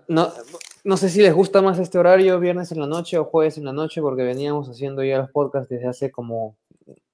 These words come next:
ocho meses, si no me equivoco, un poco más. Jueves en la noche,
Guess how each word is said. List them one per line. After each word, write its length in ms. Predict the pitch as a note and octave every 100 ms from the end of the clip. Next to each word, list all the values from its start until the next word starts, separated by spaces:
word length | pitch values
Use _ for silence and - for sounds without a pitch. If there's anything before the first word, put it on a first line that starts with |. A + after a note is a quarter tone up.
| _
ocho 300 | - B2 D3+
meses, 200 | D3 D#3
si 100 | D3
no 120 | C#3
me 60 | C#3+
equivoco, 260 | C3+ C3+ C3+
un 60 |
poco 160 | C#3 C3+
más. 280 | C#3 C#3+ - _ _ _ _ _ _ _
Jueves 280 | - C#3+ D3
en 80 | C#3+
la 80 | B2
noche, 560 | C#3 C#3+ C#3 C3 B2+